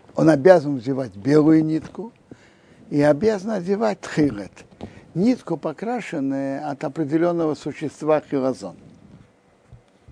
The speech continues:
Так есть, кто не вдевает вообще, а есть, кто одевает белое,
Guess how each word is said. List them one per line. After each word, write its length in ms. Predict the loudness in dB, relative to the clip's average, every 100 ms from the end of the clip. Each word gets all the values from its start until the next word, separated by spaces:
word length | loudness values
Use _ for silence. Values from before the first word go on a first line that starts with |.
| _ _ -20 -12
Так 140 | -6 -2
есть, 200 | -2 -2
кто 180 | -4
не 140 | 0 0
вдевает 520 | 0 0 2 0 -2
вообще, 420 | -6 -6 -12 -10 -10 -12 -16 -8
а 100 | -2
есть, 160 | -2 -2
кто 140 | -2
одевает 520 | 0 0 0 -2 -2
белое, 640 | -4 -4 -2 -2 -2 -4